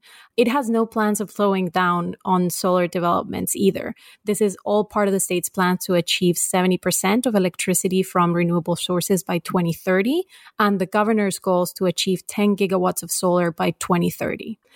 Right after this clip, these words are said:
Minnesota, I was surprised to learn, has the second most community solar programs in the country. The state had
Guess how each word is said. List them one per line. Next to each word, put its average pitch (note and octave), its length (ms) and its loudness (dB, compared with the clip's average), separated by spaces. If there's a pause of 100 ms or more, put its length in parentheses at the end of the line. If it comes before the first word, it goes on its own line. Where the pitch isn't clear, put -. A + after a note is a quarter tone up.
(300)
Minnesota, A3 920 0
I A#3 180 2
was C#4 140 2
surprised F3 540 -2
to G3 100 2
learn, F3 380 2
has G#3 300 0
the G#3 120 -2
second C4 540 0
most F#3+ 260 -2
community F#3 420 0
solar F3 400 0
programs F3+ 540 0
in F#3+ 100 0
the F3 100 0
country. - 680 0 (400)
The F#3 80 -4
state G#3 320 0
had G3 260 -2